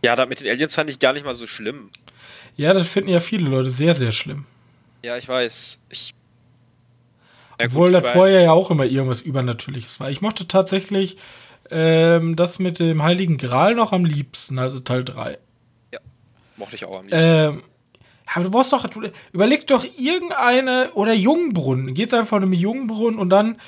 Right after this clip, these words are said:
Speaker 2: fällt der Bösewicht in den Jungbrunnen und wird Baby und stirbt dann einfach als Eizelle. Wäre der Shit.
Speaker 1: Ich überleg grad, was kann, was, was gibt's denn noch für Indie jagt Bigfoot?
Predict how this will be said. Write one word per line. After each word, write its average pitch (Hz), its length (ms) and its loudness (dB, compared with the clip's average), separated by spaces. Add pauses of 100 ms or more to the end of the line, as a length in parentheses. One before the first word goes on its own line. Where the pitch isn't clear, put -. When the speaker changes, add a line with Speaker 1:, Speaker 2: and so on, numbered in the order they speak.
(140)
Speaker 2:
fällt 202 300 0
der 190 100 4
Bösewicht 226 760 0
in 214 160 -6
den 214 140 0
Jungbrunnen 196 600 2
und 165 80 -2
wird 180 180 0
Baby 180 320 0
und 151 180 -4
stirbt 127 320 -4
dann 120 120 -6
einfach - 300 -12
als 127 240 -10
Eizelle. - 480 -4 (1500)
Wäre 170 220 2
der 190 180 8
Shit. - 340 0 (1120)
Speaker 1:
Ich 120 120 -4
überleg 139 420 0
grad, 135 260 -2
was 131 80 -4
kann, 165 300 -6
was, 139 120 -4 (240)
was 151 280 0
gibt's - 220 -6
denn 156 120 -4
noch 165 140 -4
für 156 640 -4 (1500)
Indie 156 400 -6
jagt 143 360 2
Bigfoot? 131 520 -8